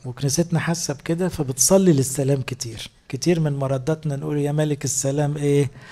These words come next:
أعطينا س-، قرر لنا سلامك". ناقصنا يا رب، ناقصنا،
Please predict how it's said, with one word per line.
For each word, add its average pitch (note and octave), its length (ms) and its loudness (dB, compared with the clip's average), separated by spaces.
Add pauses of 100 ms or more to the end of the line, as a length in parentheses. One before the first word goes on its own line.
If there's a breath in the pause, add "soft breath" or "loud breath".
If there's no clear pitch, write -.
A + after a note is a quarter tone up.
(300 loud breath)
أعطينا C3+ 540 0
س-، G#2+ 140 -4 (160)
قرر F3 560 2
لنا D#3 300 -10
سلامك". D#3 540 -14 (120)
ناقصنا D#3+ 440 2
يا B2+ 80 -6
رب، B2 160 -10 (260)
ناقصنا، C#3+ 480 -2